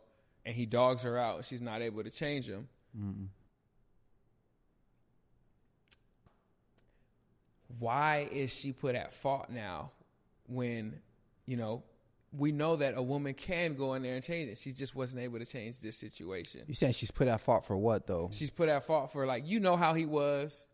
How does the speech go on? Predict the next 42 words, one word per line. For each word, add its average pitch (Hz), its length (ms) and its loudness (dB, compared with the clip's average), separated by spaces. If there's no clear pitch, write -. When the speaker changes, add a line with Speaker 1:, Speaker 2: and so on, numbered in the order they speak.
Speaker 2:
Yeah. - 200 4
Speaker 1:
You 180 60 4
know 175 160 6
what 160 160 4
he 160 120 2
was 143 120 -2
capable 131 540 -2
of. 127 300 0
You 160 160 -6
know 156 160 2
what 143 160 2
he 143 120 -4
does. 117 560 -2
I 147 120 0
told 180 340 6
you 143 160 2
about 123 320 0
this 156 220 0
with 117 220 -2
him. 113 300 -6
And 160 120 2
in 156 40 2
some 202 200 2
situations, 196 640 0
that 165 160 2
could 175 120 -2
just 156 160 -8
be 165 100 -2
one 160 220 0
person's 151 380 -2
experiences. 135 920 -4
But 135 120 4
Speaker 2:
Yeah. 127 60 6
Speaker 1:
when 139 120 4
it 127 80 -2
doesn't 139 280 4
work 123 240 2
out, 156 300 4
somebody 123 400 -2
says, 131 600 0
you 117 120 -2
know, 107 320 -2